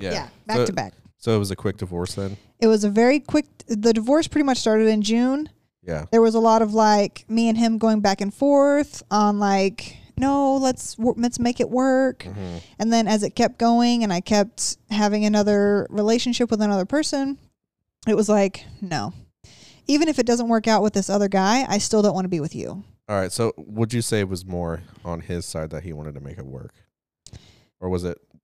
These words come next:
Speaker 2: He
Speaker 1: both?
Speaker 2: definitely wanted to make it work because I think he was af-, like, afraid or ashamed of having a failing marriage
Speaker 1: Right.
Speaker 2: in front of his parents.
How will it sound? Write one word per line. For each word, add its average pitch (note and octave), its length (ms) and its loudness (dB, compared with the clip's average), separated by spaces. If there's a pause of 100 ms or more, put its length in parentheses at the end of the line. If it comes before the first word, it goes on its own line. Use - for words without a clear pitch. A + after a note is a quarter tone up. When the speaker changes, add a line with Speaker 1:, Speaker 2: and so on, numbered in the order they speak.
(220)
Speaker 2:
He E4+ 160 2
Speaker 1:
both? - 60 0
Speaker 2:
definitely D4 340 0
wanted C4+ 180 0
to B3 60 -2
make A#3 180 0
it A3+ 40 -2
work A#3 180 2
because A3+ 180 -2
I G#3+ 80 2
think A3+ 200 -2
he A#3+ 100 2
was G#3+ 140 2
af-, - 240 -10
like, G3 320 -2 (520)
afraid A3+ 720 4
or G#3 140 4
ashamed G#3+ 800 0 (420)
of G#3 80 -4
having A3 320 2
a G3 60 -2
failing G#3 440 0
marriage F3 720 -4
Speaker 1:
Right. F2 340 -4
Speaker 2:
in A3+ 120 -2
front G#3+ 200 0
of G#3 100 -4
his G3+ 140 -2
parents. - 540 -10